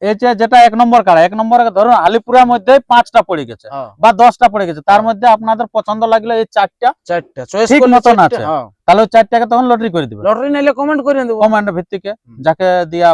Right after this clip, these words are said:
Speaker 1: ভালো হবে,
Speaker 2: হুম।
Speaker 1: সেটাই তখন করবেন নাকি? আচ্ছা, খুব ভালো, আপনারা সমস্ত বিষয় বুঝতে পারলেন। আর আমি কমিটি মহাশয়ের নাম্বার আমি স্ক্রিনে দিয়ে দেবো, সেই নাম্বারে আপনারা ফোন করে আপনারা কিন্তু আধার কার্ড জমা করতে চলে আসবেন, কারণ ইনাদের জমা নেওয়ার সময় কিন্তু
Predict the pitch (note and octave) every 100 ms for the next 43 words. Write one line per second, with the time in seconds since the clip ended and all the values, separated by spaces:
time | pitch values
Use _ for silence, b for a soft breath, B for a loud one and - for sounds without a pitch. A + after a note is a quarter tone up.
0 | C3+ D3+ D#3 D3+ - B2 A#2+ A2 _ _
1 | F3+ F#3 F3 D3+ B2+ A2 D3+ G#3 G#2+ -
2 | _ _ _ _ _ A2+ A2 _ A2 A#2
3 | _ _ _ G#3 G3 G#3+ B3+ B3 G#3 A3+
4 | A3+ A3+ G#3+ G3+ G#3+ - G3+ F#3+ G#3+ F#3
5 | F#3 A3 G#3 A3+ B3 G#3 F#3+ F#3+ G3+ F#3+
6 | F#3+ G3 G3+ G3 F#3+ F#3 G3 F#3 F3 F#3
7 | G3 F#3+ F#3+ F3 - F#3+ E3 F#3 F#3 G#3+
8 | - _ _ G#3+ B3 B3 A#3 A#3 G#3 G#3
9 | - F3+ F#3 G#3+ G#3+ F#3 F#3 E3+ - F3+
10 | E3 F3 D#3+ D#3 F3 D3+ D3+ D#3 D3+ E3+
11 | B2+ A2+ _ A2 _ _ _ - G#3+ B3
12 | A3 G#3+ A3 G#3 A3+ A3+ A3 A3+ _ _
13 | C3 F3+ G#3+ A3 G#3+ G#3 - F#3 G3+ A3
14 | A3 _ F#3 F#3